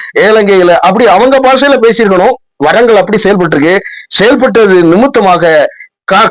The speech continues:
கர்த்தருடைய சத்துவ வல்லமை விளங்கியது. அப்படினால் இன்றைய நாட்கள்ல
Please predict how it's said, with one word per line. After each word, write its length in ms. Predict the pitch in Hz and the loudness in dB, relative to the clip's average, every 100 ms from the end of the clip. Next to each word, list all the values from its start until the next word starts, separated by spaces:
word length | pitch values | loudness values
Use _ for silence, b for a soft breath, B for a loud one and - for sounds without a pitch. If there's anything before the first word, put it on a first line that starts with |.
| - | -2
கர்த்தருடைய 340 | - 262 226 | 0 0 0
சத்துவ 420 | 196 - - 269 | 0 -2 0 0
வல்லமை 540 | 226 220 240 214 151 - _ _ | 2 2 2 0 -2 -8 _ _
விளங்கியது. 460 | 143 202 294 277 247 | -6 -2 0 2 0
அப்படினால் 520 | 190 185 170 139 117 _ _ b b | 0 0 2 0 -4 _ _ b b
இன்றைய 320 | 165 214 190 | -2 0 2
நாட்கள்ல 480 | 185 226 254 240 | 0 0 0 0